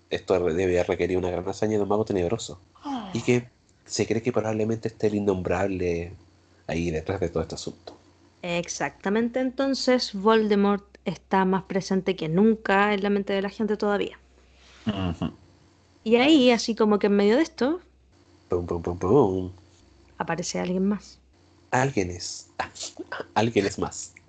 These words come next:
Speaker 2: <laughs> Aparecen unas almas.
Speaker 1: Sí, aquí aparecen tres chicos.
Speaker 2: Uh.
Speaker 1: Y Harry reconoce al de al medio, ¿cierto? Que fue este chico que conoció en el callejón Diagon.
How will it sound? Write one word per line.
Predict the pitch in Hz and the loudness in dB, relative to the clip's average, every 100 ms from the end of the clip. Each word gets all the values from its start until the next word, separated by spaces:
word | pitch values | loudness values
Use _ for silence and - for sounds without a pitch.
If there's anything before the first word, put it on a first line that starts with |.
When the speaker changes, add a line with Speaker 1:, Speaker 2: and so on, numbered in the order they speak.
| - | -6
Speaker 2:
<laughs> | - - - 254 233 196 196 190 165 156 - - | -6 -6 -10 -8 -6 -8 -8 -10 -12 -20 -10 -2
Aparecen | 190 196 196 196 208 | 2 4 4 2 2
unas | 196 190 180 | 4 2 2
almas. | 208 240 202 185 - - _ _ _ - | 2 4 2 0 -6 -20 _ _ _ -18
Speaker 1:
Sí, | - 98 117 104 78 76 | -8 -4 -4 -4 -6 -6
aquí | 73 92 | -6 0
aparecen | 90 - 95 - | -2 -2 -10 -6
tres | - 104 131 - | -2 0 -2 -12
chicos. | - 127 - - - - - - _ _ _ - | -6 -6 -4 -8 -8 -14 -16 -18 _ _ _ 6
Speaker 2:
Uh. | 302 330 392 330 269 | 8 8 8 6 2
Speaker 1:
Y | 247 143 156 - | 2 2 2 -2
Harry | - 101 101 104 113 | 0 2 2 0 0
reconoce | 104 98 85 85 110 - 101 | 0 0 -2 -2 -6 -4 0
al | 90 | 0
de | 80 | 0
al | 87 | -6
medio, | 90 107 80 78 - _ _ _ _ | -2 -2 -2 -6 -14 _ _ _ _
¿cierto? | - 87 - - | -4 -4 -4 -6
Que | - 87 | -6 -4
fue | 90 | -6
este | - 85 | -6 -8
chico | - 92 | -4 -2
que | 90 | -2
conoció | 87 85 - 87 85 | -2 -4 -4 -2 -2
en | 87 | -4
el | |
callejón | - - - - 73 | -6 -10 -8 -10 -8
Diagon. | - - - - | -2 -2 -2 -8